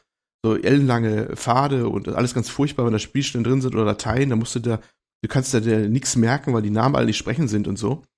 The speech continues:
Das sind alles so halt so kryptische Dateien, die halt so, äh, weil's auf dem Phone halt keine Rolle spielt und noch andere Sachen sind. Das sind die sogenannten, äh, U W, äh, U W P-Container. Und das wird halt so bei dem Store halt so gemacht.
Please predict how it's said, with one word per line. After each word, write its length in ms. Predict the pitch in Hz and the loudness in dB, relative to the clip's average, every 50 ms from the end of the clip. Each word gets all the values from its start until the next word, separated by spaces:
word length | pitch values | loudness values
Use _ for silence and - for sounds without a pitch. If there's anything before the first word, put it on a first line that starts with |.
| _ _ _ - | _ _ _ -4
Das 140 | - 117 113 | -2 -2 -2
sind 140 | 120 - - | -2 -2 2
alles 200 | - 147 147 - | 2 2 2 2
so 100 | 156 131 | 2 2
halt 140 | 127 123 | 2 0
so 60 | - 113 | 0 -2
kryptische 480 | - 139 135 - 147 143 117 113 - _ _ _ | -4 -4 -4 -2 -2 -2 -2 -4 -4 _ _ _
Dateien, 440 | - 113 - - 95 95 110 139 151 | -6 -6 -4 -2 -2 0 0 0 0
die 140 | 139 127 120 | 0 0 0
halt 180 | 120 120 117 113 | 0 0 0 0
so, 320 | - 120 117 92 90 87 | 0 0 0 0 0 -2
äh, 240 | 101 107 95 - - | -2 -2 -4 -2 -2
weil's 160 | 104 113 - | -2 -2 -2
auf 80 | - 120 | -2 -4
dem 80 | 120 | -2
Phone 180 | - - 131 131 | 2 2 2 2
halt 120 | 135 - | 2 0
keine 140 | - 127 120 | 0 0 0
Rolle 180 | 113 120 160 170 | 2 2 0 0
spielt 380 | - - - 104 98 98 - | -2 -2 0 0 0 0 0
und 180 | - - - - _ _ _ _ _ _ _ - - | -2 -4 -6 -12 _ _ _ _ _ _ _ -8 -4
noch 200 | 110 117 107 90 | -2 0 2 2
andere 240 | 127 147 147 117 | 2 2 2 0
Sachen 180 | 107 98 95 95 | 0 -2 -4 -4
sind. 140 | 95 104 98 | -6 -4 -4
Das 80 | 104 | -4
sind 80 | 107 120 | -4 -4
die 60 | 107 | -4
sogenannten, 460 | 107 123 117 110 120 117 110 - - | -2 -2 -2 -2 -2 -4 -4 -4 -4
äh, 260 | 110 113 113 110 113 143 | -2 -2 0 0 0 0
U 40 | |
W, 380 | 151 156 143 123 127 123 127 120 - - - | 0 0 0 0 0 -2 -2 -4 -6 -8 -8
äh, 520 | - 107 107 101 101 113 - - 113 120 | -8 -8 -6 -6 -8 -8 -6 -2 2 2
U 260 | 196 262 381 359 - _ - | 2 2 2 -2 -8 _ -2
W 400 | - 151 165 208 190 175 180 165 | 0 2 2 2 2 0 0 -2
P-Container. 880 | 175 - - 226 254 - - 110 101 - 104 101 107 120 - 220 - _ _ _ _ _ _ _ _ _ _ _ _ _ _ _ _ _ _ - | -4 -4 -6 -6 -6 -2 -4 -4 -2 -2 -2 -2 0 -2 -2 -4 -8 _ _ _ _ _ _ _ _ _ _ _ _ _ _ _ _ _ _ -6
Und 120 | - 123 - | -4 -2 0
das 240 | 131 127 - - 135 | 0 -2 -2 -4 -4
wird 120 | 139 - | -2 -2
halt 140 | 156 143 135 | -2 -2 -2
so 120 | - 139 | -2 -4
bei 100 | 131 127 | -2 -2
dem 120 | 123 120 110 | -4 -4 -4
Store 220 | - - 127 123 | -4 -4 -2 -2
halt 140 | 127 110 - | -2 -4 -4
so 100 | - 95 | -6 -6
gemacht. 420 | 104 95 - 226 254 - - - | -4 -2 -2 -4 -4 -6 -14 -20